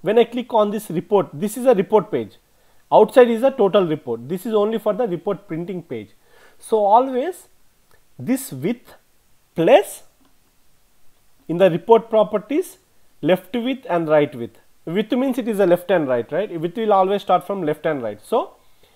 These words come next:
left margin and left right margin plus the width, the width should always be less than or equal to the total width of the,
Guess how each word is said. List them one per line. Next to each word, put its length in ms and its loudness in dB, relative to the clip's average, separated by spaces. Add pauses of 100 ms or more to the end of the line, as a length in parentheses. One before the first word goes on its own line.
(320)
left 240 0
margin 440 2
and 100 0
left 260 2
right 340 0
margin 500 -2 (800)
plus 420 4 (1120)
the 220 4
width, 360 -2 (1700)
the 160 2
width 280 -4 (240)
should 200 -6
always 640 2
be 220 -10
less 340 -6 (100)
than 160 2
or 200 -2
equal 320 -8
to 140 -8
the 220 -8 (380)
total 480 2
width 260 -8
of 240 -2
the, 200 -10